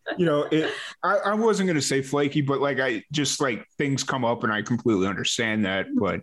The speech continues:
Speaker 1: it, it's like, "Hey, just tell me if you're gonna be here, yes or no.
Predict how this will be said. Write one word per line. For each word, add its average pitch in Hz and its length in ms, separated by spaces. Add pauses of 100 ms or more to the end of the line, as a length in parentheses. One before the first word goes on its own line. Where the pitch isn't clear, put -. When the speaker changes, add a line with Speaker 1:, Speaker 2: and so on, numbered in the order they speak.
(540)
Speaker 1:
it, 107 80
it's 104 460
like, 98 420
"Hey, 180 1120 (140)
just - 380 (220)
tell 190 160
me 196 100
if 175 60
you're 170 100
gonna 160 140
be 147 120
here, 113 160
yes 117 280
or - 20
no. - 220